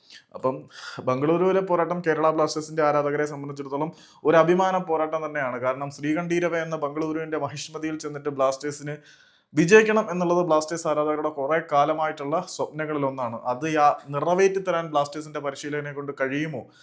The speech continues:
അതിന് കഴിഞ്ഞു കഴിഞ്ഞാൽ ഇതുവരെയുള്ള പ്രശ്നങ്ങളെല്ലാം ബ്ലാസ്റ്റേഴ്സിന്റെ വികാരം മൂത്ത ആരാധകരെ മറക്കും എന്നുള്ളത് ഏറെക്കുറെ സത്യമാണ്.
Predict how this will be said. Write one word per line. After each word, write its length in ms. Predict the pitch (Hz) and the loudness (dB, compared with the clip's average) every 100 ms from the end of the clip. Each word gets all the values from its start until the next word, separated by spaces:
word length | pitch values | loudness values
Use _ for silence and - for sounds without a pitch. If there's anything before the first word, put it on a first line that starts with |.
| - - | -20 -2
അതിന് 240 | 127 165 196 | 0 2 4
കഴിഞ്ഞു 320 | 175 175 190 | 4 2 0
കഴിഞ്ഞാൽ 340 | 175 175 175 | 0 0 -2
ഇതുവരെയുള്ള 720 | 147 151 170 170 160 156 170 - _ _ | -2 0 2 2 2 0 0 -2 _ _
പ്രശ്നങ്ങളെല്ലാം 640 | 143 - 170 165 151 160 160 | -6 -4 -2 0 2 0 0
ബ്ലാസ്റ്റേഴ്സിന്റെ 540 | 147 143 151 151 156 | 0 0 -6 -8 -6
വികാരം 460 | 147 143 156 165 160 | -4 2 2 2 0
മൂത്ത 220 | 147 147 | -4 0
ആരാധകരെ 420 | 147 143 147 147 | 2 2 0 -2
മറക്കും 460 | 143 131 139 165 156 127 | -2 -2 -4 -8 -10 -8
എന്നുള്ളത് 480 | 143 147 147 139 127 | -4 -2 -2 0 0
ഏറെക്കുറെ 320 | 135 135 135 | 0 -2 -4
സത്യമാണ്. 460 | 131 123 123 107 | -4 -8 -8 -8